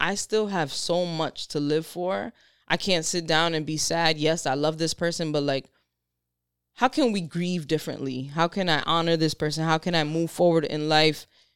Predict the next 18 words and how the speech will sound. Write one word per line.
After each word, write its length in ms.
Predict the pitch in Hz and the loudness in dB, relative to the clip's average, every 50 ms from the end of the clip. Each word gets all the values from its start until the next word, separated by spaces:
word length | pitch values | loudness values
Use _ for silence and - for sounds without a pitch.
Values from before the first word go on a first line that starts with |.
| _ _ _ 156 139 | _ _ _ -6 0
being 320 | 170 180 214 254 277 285 | 2 4 4 4 4 2
more 240 | 240 214 254 285 427 | 2 2 2 2 4
like 280 | 339 247 180 165 160 - | 6 6 4 4 4 2
them, 300 | 156 143 131 127 131 135 | 0 0 0 -2 0 2
right? 240 | 151 175 208 208 190 | 4 4 4 2 2
'Cause 180 | 202 190 180 | 0 -2 0
this 220 | 165 196 226 - 202 | 0 0 -2 0 0
was 180 | 202 208 196 | 0 0 4
a, 140 | 196 - - | 4 4 4
a 100 | - 175 | 4 2
person 400 | 170 - 196 202 202 - 202 202 | 4 4 2 2 2 0 0 0
who, 360 | 202 208 202 180 170 - - 180 | 0 0 0 0 -2 -4 -6 -4
who 180 | 185 196 185 | -4 -2 -2
she 200 | 185 - - 196 | 0 -2 -2 0
was 220 | 190 180 170 156 143 | 2 0 0 2 2
loved 460 | 147 160 160 165 180 180 175 175 170 | 4 6 8 8 8 6 4 2 0
and 100 | 165 160 | 0 0
adored. 640 | 156 147 147 156 156 160 175 185 190 202 208 - | 2 4 6 6 6 6 6 4 4 2 -2 -6